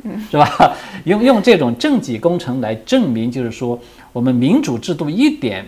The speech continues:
Speaker 2: 不比你差，至少不比你差吧，
Speaker 1: 嗯。
Speaker 2: 还不说一定会超过你，是吧？
Speaker 1: 嗯。
Speaker 2: 但是至少说不比你这个所谓的集权体制差，并不是你们所说的我们民主制度好像效率就很低啦，
Speaker 1: 嗯。
Speaker 2: 这个，这个社会管理就是一团，一团这个混乱等等。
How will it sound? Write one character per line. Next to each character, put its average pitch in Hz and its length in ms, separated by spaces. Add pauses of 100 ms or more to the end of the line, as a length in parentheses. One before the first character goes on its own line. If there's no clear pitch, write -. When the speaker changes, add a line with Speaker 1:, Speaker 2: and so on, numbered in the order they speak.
Speaker 2:
不 220 100
比 151 220
你 113 160
差， - 260 (500)
至 302 140
少 247 160
不 208 100
比 165 140
你 139 80
差 185 180
吧， 135 120
Speaker 1:
嗯。 123 40
Speaker 2:
还 139 60
不 190 100
说 190 140
一 156 140
定 202 160
会 156 160
超 190 260
过 202 180
你， 104 200
是 127 100
吧？ 120 160
Speaker 1:
嗯。 98 240
Speaker 2:
但 190 100
是 170 80
至 170 140
少 110 160
说 131 100
不 196 220
比 123 160
你 120 140
这 143 100
个 131 100
所 101 200
谓 123 100
的 104 80
集 117 160
权 131 180
体 101 140
制 110 100
差， - 240 (240)
并 208 220
不 135 80
是 147 140
你 104 100
们 110 100
所 98 200
说 139 120
的 127 80
我 98 60
们 110 80
民 127 160
主 113 100
制 131 140
度 123 100
好 - 140
像 110 160
效 139 220
率 120 120
就 120 120
很 - 200
低 127 200
啦， 98 160
Speaker 1:
嗯。 98 40
Speaker 2:
这 117 80
个， 107 220
这 120 140
个 120 120
社 139 200
会 139 120
管 120 220
理 123 80
就 127 140
是 117 100
一 117 140
团， 123 220 (260)
一 160 80
团 - 240
这 - 40
个 127 80
混 139 280
乱 113 200
等 120 140
等。 110 100